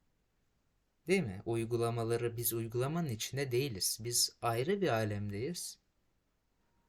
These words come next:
E, bilgisayar gibi düşünülmemeli. E, Yüce Allah da zaten yaratandır, yaratılan değildir. E, o, dolayısıyla o hep vardır,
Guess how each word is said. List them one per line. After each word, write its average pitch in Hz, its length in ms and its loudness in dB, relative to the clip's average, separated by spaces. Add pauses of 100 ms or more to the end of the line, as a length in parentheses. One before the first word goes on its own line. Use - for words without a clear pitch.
(960)
E, 98 400 -2 (480)
bilgisayar 113 640 -2
gibi 120 300 -4
düşünülmemeli. 110 760 -4 (1900)
E, 117 80 -8
Yüce 143 360 0
Allah 98 380 -2
da 123 80 0
zaten 120 520 -4 (220)
yaratandır, 110 720 -4
yaratılan 117 680 -6
değildir. - 600 -4 (1400)
E, - 100 -12
o, 107 220 -6
dolayısıyla 107 640 0
o 107 120 0
hep 143 300 -6
vardır, 143 600 -4